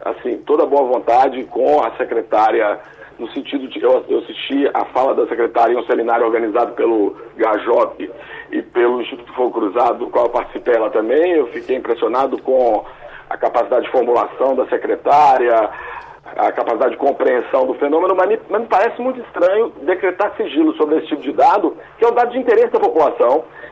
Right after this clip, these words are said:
e é um dado que pode ajudar, inclusive, a reforçar as políticas desse governo.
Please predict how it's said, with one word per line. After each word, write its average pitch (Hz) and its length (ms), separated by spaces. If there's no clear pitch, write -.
e - 60
é - 20
um 220 80
dado 214 220
que 226 100
pode 247 420
ajudar, 160 460
inclusive, 156 760
a 143 100
reforçar 208 880
as 190 220
políticas 220 640
desse 160 240
governo. 120 480